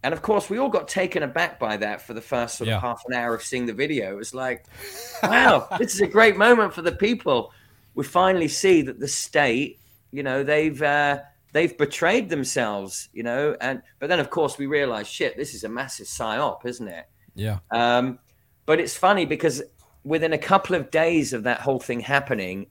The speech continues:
Speaker 1: Netflix had an oven-ready Spike Lee movie, uh, that was all about Black Lives Matter. Obviously, it didn't talk about George Floyd, but
Speaker 2: Right.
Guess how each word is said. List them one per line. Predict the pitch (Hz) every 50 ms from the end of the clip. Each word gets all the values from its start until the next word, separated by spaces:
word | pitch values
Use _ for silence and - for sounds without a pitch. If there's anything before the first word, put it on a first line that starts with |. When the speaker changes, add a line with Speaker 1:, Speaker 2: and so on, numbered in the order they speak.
| -
Speaker 1:
Netflix | 113 120 131 160 180 - - - - 139 120 107 95 - - - -
had | - 127 123 117
an | 123 123 120 -
oven-ready | 131 139 123 135 131 123 117 117 120 120 107 117 117 117 113 110 104 _ _ _ _ _ _ _ _ _ _ _ _ _ _
Spike | - - - - - - 135 139 143 - - 123
Lee | 127 127 131 127 123 120 120 98 - -
movie, | 120 123 139 147 143 131 110 110 98 95 107 110 107 - _ _ _ _ _ _ _ _ _ _ _ _ _ _ _ _ _ _ _ -
uh, | 113 113 117 117 120 117
that | - 139
was | 131 147 -
all | 170 165 156
about | 123 139 131 117 -
Black | 143 139 135 -
Lives | 120 127 127 131 - 135
Matter. | 139 143 139 - - 104 85 85 - - - - -
Obviously, | - - 220 170 - 160 165
it | 147
didn't | 120 151 151 135
talk | - 156 139 131
about | 120 127 110 110
George | - 147 139 127 117 -
Floyd, | - - 170 185 175 127 101 95 101 110 - _ - _ _ _ _ _ -
but | - 156 160 160 - - -
Speaker 2:
Right. | 107 104 101 92 82 - - -